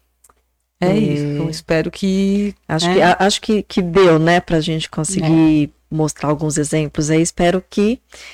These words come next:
Speaker 2: você que tá nos assistindo tenha se identificado, identificado o irmão, o primo, né? Às vezes a gente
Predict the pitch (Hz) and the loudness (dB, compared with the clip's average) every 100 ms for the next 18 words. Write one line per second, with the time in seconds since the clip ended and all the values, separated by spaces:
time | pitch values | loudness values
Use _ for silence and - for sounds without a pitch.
0 | - _ _ - 170 175 - 180 175 - | -20 _ _ -4 0 0 4 4 4 -2
1 | _ - - 165 165 165 160 156 - 165 | _ -10 -4 -2 -2 -2 -4 -4 -2 -4
2 | 170 175 180 - - 175 175 175 165 - | -2 -2 -2 -2 -2 0 -2 -4 -6 -2
3 | 156 180 180 180 175 - 170 175 175 160 | 0 2 2 2 0 0 2 4 4 2
4 | 160 180 160 - 165 165 185 180 160 151 | 4 4 2 2 4 6 6 4 2 0
5 | 156 175 165 170 165 165 175 - 175 | 2 2 2 2 0 -2 -4 0 0